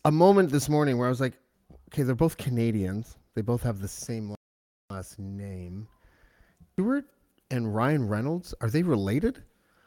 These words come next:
Um, which would be awesome. And we're gonna ask him right now as we welcome our guest.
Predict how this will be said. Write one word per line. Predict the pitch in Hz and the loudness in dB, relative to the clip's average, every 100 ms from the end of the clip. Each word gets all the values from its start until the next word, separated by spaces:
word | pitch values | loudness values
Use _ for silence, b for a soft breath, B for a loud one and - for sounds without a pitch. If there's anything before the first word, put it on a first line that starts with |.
| _ _ - | _ _ -2
Um, | 147 147 139 139 - _ _ _ _ _ - - | 2 2 0 -4 -16 _ _ _ _ _ -20 -12
which | - 160 170 | 2 4 6
would | |
be | 135 139 | 4 4
awesome. | 170 220 - 101 143 - _ | 6 6 4 0 -2 -8 _
And | 143 147 151 131 | 4 4 4 2
we're | 160 | 2
gonna | 175 | 4
ask | 151 147 | 4 4
him | 147 | 2
right | 139 135 | 2 2
now | 127 147 | 2 4
as | 135 127 | 4 4
we | 131 | 6
welcome | 127 123 131 | 6 6 6
our | 123 | 6
guest. | 120 131 - | 4 2 0